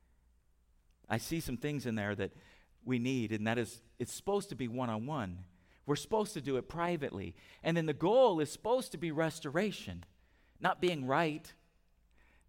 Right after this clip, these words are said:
not, not, not shaming someone else, not, <sighs> not humiliating or correcting. It's supposed to be relationship.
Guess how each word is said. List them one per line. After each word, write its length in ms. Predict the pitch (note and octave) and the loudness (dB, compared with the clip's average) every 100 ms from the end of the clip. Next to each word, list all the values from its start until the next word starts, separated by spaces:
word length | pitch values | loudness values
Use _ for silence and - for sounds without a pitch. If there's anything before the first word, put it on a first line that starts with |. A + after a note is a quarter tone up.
| _ _ D3 | _ _ 2
not, 260 | F#3 F#3 | 2 4
not, 240 | F3+ F#3+ E3 D3 D#3+ D#3 - | 2 2 0 -6 -8 -16 -4
not 280 | E3+ F#3 F3+ D#3 D#3+ | 2 2 2 -4 -8
shaming 520 | - - F3+ G3 E3+ C#3+ | -8 -2 2 2 2 0
someone 320 | E3+ D3+ C#3+ | 0 2 2
else, 320 | C#3 D3+ - | 2 0 -2
not, 220 | E3 - - - - - - - - - _ _ | 0 0 -2 -20 -20 -20 -20 -20 -20 -20 _ _
<sighs> 1400 | - - - - - - - - - _ _ _ _ - | -10 -10 -10 -16 -20 -20 -20 -20 -20 _ _ _ _ -6
not 180 | C3+ C3 | -4 -2
humiliating 720 | B2+ A#2 B2 B2 G#2+ G#2+ G2 | -4 -2 -2 -2 -2 -6 -6
or 60 | F#2 | -8
correcting. 540 | - F#2 F#2+ F2+ F2 | -8 -6 -6 -8 -10
It's 160 | G#2 - | -10 -14
supposed 420 | - C3 A#2 - | -14 -14 -14 -14
to 60 | |
be 160 | F#2 F#2 | -12 -10
relationship. 840 | F2 F#2 G#2+ - - - - - | -10 -10 -10 -12 -16 -18 -20 -20